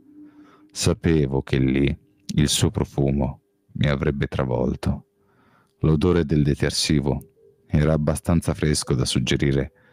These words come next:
che aveva lavato le lenzuola di recente, ma non tanto da coprire la sua fragranza.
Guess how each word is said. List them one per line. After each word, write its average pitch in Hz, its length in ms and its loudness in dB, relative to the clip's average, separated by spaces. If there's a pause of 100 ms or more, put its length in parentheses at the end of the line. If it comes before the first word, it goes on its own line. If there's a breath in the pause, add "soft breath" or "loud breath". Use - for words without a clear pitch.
(280 soft breath)
che - 100 -18
aveva 78 280 0
lavato 73 340 0
le 71 100 2
lenzuola 69 440 0
di 67 120 -2
recente, - 760 -4 (720)
ma - 140 0
non 69 240 4
tanto - 800 -2
da - 200 0
coprire 80 460 0
la 69 120 0
sua 80 200 -2
fragranza. 64 840 -4